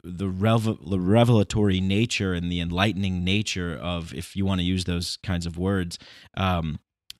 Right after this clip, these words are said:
you know, whatever it is, the insights that you gain, the, the clarity that you see, uh, it's work. It's wo-, it's work that comes up, you know, it's like an old,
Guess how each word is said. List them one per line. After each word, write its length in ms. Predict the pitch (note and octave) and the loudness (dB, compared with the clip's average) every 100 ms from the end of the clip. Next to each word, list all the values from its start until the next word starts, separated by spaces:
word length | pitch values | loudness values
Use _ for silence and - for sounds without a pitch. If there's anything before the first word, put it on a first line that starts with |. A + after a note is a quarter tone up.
| _ | _
you 120 | G#2 | 0
know, 100 | G#2+ | 2
whatever 420 | F2 F#2 G#2 A2 G#2+ | 2 2 2 2 4
it 60 | |
is, 160 | A2 F#2+ | 2 0
the 180 | F#2 G#2+ | -2 2
insights 500 | B2 A#2 G2+ F#2+ - | 2 2 -2 -4 -6
that 100 | F2 | -8
you 80 | |
gain, 420 | E2+ F#2+ F2+ F2+ F2 | -4 -4 -2 -2 -2
the, 340 | F2 E2+ D2 C2 | -2 -2 -4 -8
the 120 | E2 | -10
clarity 600 | - G2 G#2+ A2 G#2+ F#2 | -6 0 2 4 2 0
that 160 | E2 C#2+ | -2 -6
you 120 | E2 | -6
see, 420 | - F#2 E2+ D#2+ - - - _ _ _ | -6 -4 -4 -6 -10 -20 -20 _ _ _
uh, 400 | G2+ F#2+ F2+ E2 - | -4 -2 -2 -4 -4
it's 320 | G#2+ A2+ - | -4 -2 -2
work. 480 | A2+ F3 - - - _ _ _ _ | 0 0 -2 -10 -16 _ _ _ _
It's 320 | - F#2+ - | -6 -6 -6
wo-, 140 | G2 G2+ | -2 0
it's 180 | G2+ G#2+ | 2 2
work 240 | B2 C3 | 2 2
that 120 | F#2 | -4
comes 280 | - E2 D2+ | -2 -2 -2
up, 240 | D#2 - - | -6 -8 -4
you 80 | |
know, 200 | F2 F2+ | -2 0
it's 200 | F2+ F2+ | -2 -4
like 200 | G2 F2+ | -4 -4
an 140 | G#2 F#2+ | -4 -4
old, 440 | F2 A2 A2 G2 | -2 -2 -2 -4